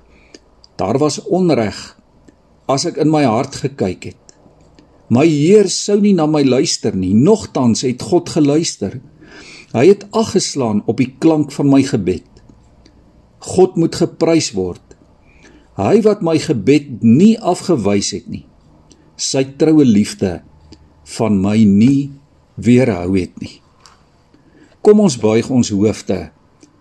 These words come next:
voor hierdie getroue God vanmôre. Hemelse Here, dankie dat U luister. Dankie dat U hoor en dat U ons ken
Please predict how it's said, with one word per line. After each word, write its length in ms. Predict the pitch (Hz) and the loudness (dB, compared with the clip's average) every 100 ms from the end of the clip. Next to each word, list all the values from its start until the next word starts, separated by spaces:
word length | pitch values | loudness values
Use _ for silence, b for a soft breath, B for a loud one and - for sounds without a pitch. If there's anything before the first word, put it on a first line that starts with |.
| _ - | _ -12
voor 320 | - 123 110 | 0 2 2
hierdie 240 | 104 135 | 2 2
getroue 480 | 135 - - 127 131 117 | 0 -6 0 2 2 0
God 420 | - 95 - - | -4 -4 -6 -6
vanmôre. 560 | 127 101 90 85 85 92 _ _ _ _ _ _ _ _ _ _ _ _ - _ _ _ _ _ _ _ _ - | 0 2 0 -4 -10 -12 _ _ _ _ _ _ _ _ _ _ _ _ -20 _ _ _ _ _ _ _ _ 2
Hemelse 420 | 147 185 180 165 | 2 2 0 -2
Here, 540 | 117 104 104 104 87 - _ _ - _ _ _ _ - | 0 0 0 -2 -6 -12 _ _ -20 _ _ _ _ -12
dankie 720 | 98 147 220 226 - 123 95 | -2 0 2 2 2 2 0
dat 280 | 95 107 - | -2 -4 -2
U 80 | 139 120 | 0 2
luister. 560 | 98 95 - - - - - - _ _ _ _ _ _ - _ _ - | 2 0 -4 -8 -12 -20 -20 -20 _ _ _ _ _ _ -20 _ _ -4
Dankie 360 | 131 202 214 175 | 0 2 0 0
dat 200 | 170 - | 0 0
U 80 | 165 | 2
hoor 460 | 113 101 147 131 90 90 - _ _ _ _ | 4 6 6 4 0 -6 -14 _ _ _ _
en 160 | 131 143 | 0 0
dat 200 | 151 - | 0 -2
U 60 | 180 170 | -2 0
ons 160 | 165 - | 0 -2
ken 560 | - 175 139 98 85 | -4 0 2 0 -4